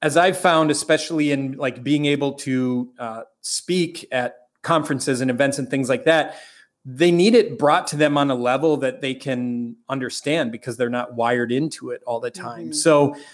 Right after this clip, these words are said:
Speaker 1: no matter what I've done, I, I've always worked across the, the gamut, and I enjoy the challenges of working,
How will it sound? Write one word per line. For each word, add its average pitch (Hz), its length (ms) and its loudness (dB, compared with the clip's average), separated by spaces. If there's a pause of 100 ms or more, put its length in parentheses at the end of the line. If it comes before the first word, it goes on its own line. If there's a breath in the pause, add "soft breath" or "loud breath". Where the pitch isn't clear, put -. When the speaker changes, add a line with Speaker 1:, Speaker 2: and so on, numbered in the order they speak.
(200 loud breath)
Speaker 1:
no 180 60 6
matter 240 200 6
what 185 200 6
I've 147 160 4
done, 170 440 2 (120)
I, 156 160 -2
I've 156 120 2
always 208 320 6
worked 147 320 2
across 139 680 -4
the, 131 380 0
the 135 100 -8
gamut, 139 520 -2
and 143 320 0 (140 loud breath)
I 165 80 0
enjoy 165 460 2
the 156 100 0
challenges 143 640 -2
of 120 140 -8
working, 135 680 -4